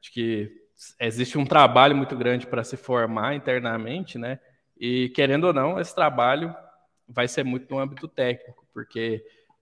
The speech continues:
se ensinar soft skills é uma missão muito difícil, né? Se você não tá trabalhando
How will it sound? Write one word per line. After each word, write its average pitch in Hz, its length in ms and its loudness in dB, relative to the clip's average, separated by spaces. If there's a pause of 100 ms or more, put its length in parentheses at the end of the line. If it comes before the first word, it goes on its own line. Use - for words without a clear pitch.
(260)
se - 300 -8
ensinar 180 520 6
soft 170 340 0
skills - 680 -8 (540)
é 131 420 2
uma 139 160 0
missão 147 380 -2
muito 160 460 -2
difícil, - 500 -14
né? 110 140 -8
Se - 120 -20
você 120 300 -8
não 139 140 -6
tá 139 120 -4
trabalhando 123 680 -4